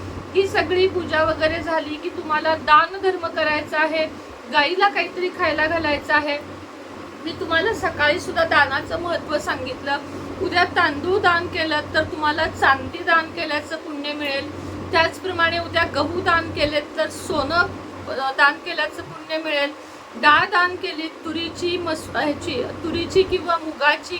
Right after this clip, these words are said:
किंवा, अ, हरभऱ्याची, तर तुमचा गुरु स्ट्रॉंग होईल. त्याचप्रमाणे हिरवी डाळ मुगाची जी असते या रंगाची, त्याने तुमचा बुध स्ट्रॉंग होईल. म्हणजे अनेक गोष्टी आहेत. या गोष्टी जेवढं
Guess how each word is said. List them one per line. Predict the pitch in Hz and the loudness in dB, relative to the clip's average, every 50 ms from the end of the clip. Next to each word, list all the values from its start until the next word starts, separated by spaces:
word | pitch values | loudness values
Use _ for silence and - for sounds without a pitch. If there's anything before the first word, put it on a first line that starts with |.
| - - | -8 -10
किंवा, | 339 311 285 320 320 311 311 - - - | -10 -4 0 2 2 2 2 -2 -4 -2
अ, | 226 254 254 254 254 254 247 - - - - - - - 320 | 0 0 0 0 0 -2 -4 -6 -12 -14 -12 -10 -6 -2 0
हरभऱ्याची, | 294 302 311 330 330 330 349 330 330 - 349 349 | 0 0 2 2 2 4 4 2 0 -2 -4 -6
तर | - 339 | -6 -6
तुमचा | - 359 330 320 - - 370 330 320 | -10 -8 -10 -8 -6 0 2 2 2
गुरु | - - 302 339 349 370 415 | 2 -2 -4 2 4 6 6
स्ट्रॉंग | 392 - - 381 381 339 330 320 320 311 | 6 4 -2 0 2 2 2 2 2 0
होईल. | 330 320 302 311 320 320 - - - - - - - | 0 0 0 -2 -4 -6 -8 -10 -12 -14 -12 -6 0
त्याचप्रमाणे | 320 320 339 339 - - 349 359 330 330 330 339 349 | 4 4 4 2 0 -4 -4 -2 0 0 0 0 -2
हिरवी | 320 - 349 339 - 311 302 359 381 381 | -2 -2 -2 -2 -2 0 2 4 4 4
डाळ | 370 330 311 302 311 294 - - | 6 6 6 6 4 2 -2 -4
मुगाची | 247 311 311 - 294 294 294 302 - 349 | -6 -4 -2 2 2 2 2 2 -2 -6
जी | - - 339 | -6 -2 -2
असते | 311 311 311 - - 320 311 | -2 -2 -2 -6 -8 -4 0
या | 302 302 302 | 2 2 2
रंगाची, | 285 285 277 277 277 285 269 - - 320 339 349 - - - - - - - | 2 -2 -4 -2 -2 -2 -2 -4 -4 -6 -6 -6 -6 -10 -12 -12 -12 -6 -2
त्याने | 285 302 320 339 349 | -2 0 0 -2 -4
तुमचा | - 370 349 339 311 - 381 349 | -2 -2 -2 -2 0 2 4 4
बुध | 349 359 247 - 294 294 233 330 | 4 2 0 -6 -8 -6 -2 0
स्ट्रॉंग | 370 392 381 - - - 349 320 320 311 320 | 0 0 0 -2 -4 0 2 2 2 2 0
होईल. | 320 330 285 285 302 302 | 0 0 0 0 0 -4
म्हणजे | 302 - - - - - - 339 339 466 453 - - | -6 -6 -8 -8 -10 -10 -6 -2 0 0 0 2 2
अनेक | - 349 349 370 403 440 349 | 2 2 2 2 0 0 2
गोष्टी | - 415 381 381 381 - - 359 | 4 6 6 6 4 2 -2 -2
आहेत. | 294 277 - | -2 -2 0
या | 285 285 294 | 0 0 0
गोष्टी | 302 320 320 - - - 349 | 0 -2 -6 -6 -6 -6 -4
जेवढं | 254 320 320 320 294 320 349 | 0 2 2 4 4 2 0